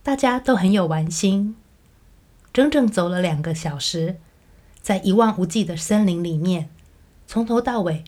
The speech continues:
只遇到一个人。等错过身，才想到，哎呀，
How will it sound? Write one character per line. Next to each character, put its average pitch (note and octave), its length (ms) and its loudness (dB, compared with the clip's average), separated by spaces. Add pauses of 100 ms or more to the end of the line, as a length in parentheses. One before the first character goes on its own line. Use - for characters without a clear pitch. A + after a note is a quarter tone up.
(140)
只 D#3+ 160 -8
遇 F#3 100 0
到 F3 200 -2
一 F3 60 -6
个 E3+ 120 -2
人。 D#3 400 -6 (1000)
等 F3+ 180 0
错 - 180 0
过 C#4+ 220 2
身， A#3 380 -4
才 G#3 180 -2
想 E3+ 240 -2
到， F3+ 320 0 (440)
哎 G3 100 -2
呀， E3 260 -4